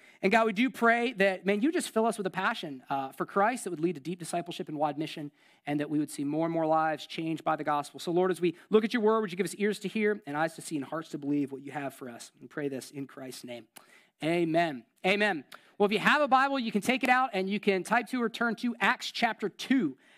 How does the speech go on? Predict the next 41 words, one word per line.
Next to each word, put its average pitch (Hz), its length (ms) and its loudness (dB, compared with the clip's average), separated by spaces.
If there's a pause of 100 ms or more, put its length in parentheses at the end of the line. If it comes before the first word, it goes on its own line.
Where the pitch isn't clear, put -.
(120)
Acts 247 380 2
chapter 247 360 0
two. 240 260 0
So 262 100 0
we're 233 80 4
gonna 247 140 2
take 262 160 0
a 180 140 4 (140)
brief 240 440 2
break 269 240 4
from 254 120 0
our 226 120 4
series 247 340 0
in 196 120 0
Titus, - 680 0 (340)
and 196 100 6
we're 269 100 4
gonna 381 100 4
look 311 100 2
at 277 80 0
Acts 240 280 2
chapter 240 360 0
two. 226 260 0
And 190 80 4
the 202 60 4
reason 294 400 4
is 208 140 2
that 233 160 2
today's 254 240 2
our 233 100 2
third 269 240 0
birthday, 220 400 4 (340)
and 202 140 4
Acts 254 220 2
chapter 302 200 2
two 277 200 0
records 254 400 0
the 240 80 -2
church's 262 320 0
first 403 320 2
birthday. 190 340 0